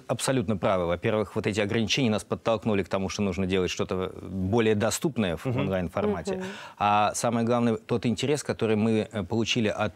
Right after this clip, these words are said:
Speaker 1: э, посетителей музеев. Мы до этого
Speaker 3: Мгм.
Speaker 1: экспонировали наши выставки, делали, и около шестидесяти выставок мы провели,
Speaker 2: Мгм.
Speaker 1: э, несколько в государственных музеях, экспонаты.
Speaker 2: Мгм.
Speaker 1: Но вы знаете, п-, э, доставка экспонатов, они имеют высокую историко-культурную ценность,
Speaker 2: Мгм.
Speaker 1: очень дорогостоящее удовольствие.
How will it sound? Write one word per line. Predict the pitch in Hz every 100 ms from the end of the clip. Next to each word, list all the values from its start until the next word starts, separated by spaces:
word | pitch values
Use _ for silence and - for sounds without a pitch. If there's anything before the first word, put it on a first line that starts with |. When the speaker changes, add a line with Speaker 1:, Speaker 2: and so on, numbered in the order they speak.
| -
Speaker 1:
э, | 101 98
посетителей | 101 - 135 107 110 113
музеев. | 117 95 71
Мы | -
до | -
этого | - -
Speaker 3:
Мгм. | 180
Speaker 1:
экспонировали | 175 123 123 95 85
наши | 85 82 -
выставки, | 123 160 131 - 117 131 - -
делали, | 95 113 101 92 92 90
и | 87 98 95 95 90 85 -
около | 104 127 107
шестидесяти | 117 147 110 -
выставок | 104 92 90 78
мы | 87
провели, | 82 98 101 131 135
Speaker 2:
Мгм. | 135 143 143
Speaker 1:
э, | 95
несколько | 110 117 - 90 98 85
в |
государственных | 90 - 120 120 117 104
музеях, | 110 101 101 95 90 - - -
экспонаты. | 110 - - 110 110 110 110 98
Speaker 2:
Мгм. | 127 135 139
Speaker 1:
Но | 120
вы | 127
знаете, | 127 143 127 110 - - _ - 107
п-, | 123
э, | 120 113 110
доставка | 120 - 110 104
экспонатов, | 90 - 92 87 -
они | 95 110
имеют | 113 101
высокую | 104 - 117 101
историко-культурную | 117 95 - 87 90 92
ценность, | 82 82 78 - -
Speaker 2:
Мгм. | 127
Speaker 1:
очень | 123 104
дорогостоящее | 98 95 95 - 82 76 -
удовольствие. | 76 78 71 - 78 76